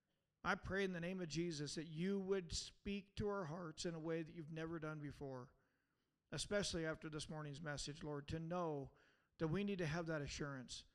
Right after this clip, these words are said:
that we have peace with you, peace with God, and the peace of God in our hearts. So in the busyness of this year, Lord, as we look over our shoulders these last four weeks,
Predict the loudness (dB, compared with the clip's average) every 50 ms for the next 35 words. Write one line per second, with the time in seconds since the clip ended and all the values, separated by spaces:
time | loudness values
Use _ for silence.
0 | _ _ _ _ _ _ _ _ 0 2 4 4 2 2 2 0 0 0 0 0
1 | -2 -2 -2 -2 -4 -4 -4 -6 -8 -12 -20 _ _ _ _ _ _ _ _ _
2 | _ 2 2 2 2 0 0 0 -2 -2 -2 -2 0 0 2 0 0 -2 -6 -8
3 | -12 _ _ _ _ _ _ _ _ _ _ -6 -4 -4 0 2 2 2 2 2
4 | 0 0 0 0 -2 -2 -2 -2 0 -2 -2 -4 -6 -4 -2 -2 -2 -4 -4 -8
5 | -10 -12 -12 -14 _ _ _ _ _ _ _ _ _ _ _ _ _ _ _ _
6 | _ -2 2 4 4 4 4 4 4 4 4 4 4 2 2 0 -2 0 0 -2
7 | 0 0 0 -2 -2 -2 -2 -2 -2 -2 -2 -2 -2 -2 -2 -4 -4 -2 0 0
8 | 0 0 0 0 -2 0 0 0 0 0 0 0 -2 -2 -2 -2 -2 -2 -2 -4
9 | -4 -4 -4 -4 -4 -4 -2 -2 -2 -4 -4 -4 -4 -4 -4 -4 -6 -8 -10 -10
10 | -10 -10 -10